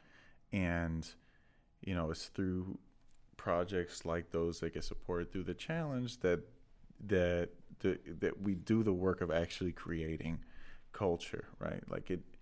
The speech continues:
it doesn't always have to be, you know, arts for, like, economic development. Like, yeah, that, that's very important, and that's one of the roles that, that arts and culture plays. But I think it's more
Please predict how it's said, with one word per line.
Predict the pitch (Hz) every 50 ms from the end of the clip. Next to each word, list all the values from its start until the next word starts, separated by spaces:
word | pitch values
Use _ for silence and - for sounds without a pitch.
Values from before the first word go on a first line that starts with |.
| - - - - -
it | - 101 104
doesn't | 117 120 131 127 120
always | 113 110 107 101 92
have | - 98 92 -
to | - 95
be, | 87 80 - 90 87 87 85 85 85 85 82 85
you | 85
know, | 80 80 80 80 78 76 - - - - - - - _ - - -
arts | - 90 87 85 85 82 78 - - -
for, | - - - - - 85 82 78 80 82 80 78 80 80
like, | 80 78 78 78 - - -
economic | 87 85 - 80 80 78 76 80 78 -
development. | 82 78 - 73 73 71 73 - - - - - -
Like, | - 50 - - - - - -
yeah, | - 135 135 120 110 107 101 101
that, | 95 101 95 92 80 82
that's | 90 90 87 -
very | - 92 87 85
important, | 85 87 85 - - 127 117 110 104 104 98 92 - -
and | - 85 85 87
that's | 87 85 - -
one | - 87
of | 85 85
the | 85 82
roles | 78 87 87 87 85 85 80 -
that, | 82 85 82 80 - - - - - - - - -
that | - 85 -
arts | - 90 85 - -
and | 95 87
culture | - - - 82 - - 101
plays. | - - - - 98 92 90 85 82 80 -
But | - - 85 80 80 80 - -
I | - 92 87
think | - - 87 82 80 80 80 - - - - - - - - - _ _
it's | - - 95 98
more | 95 90 90 92 90 90 87 85 85 85 82 80 -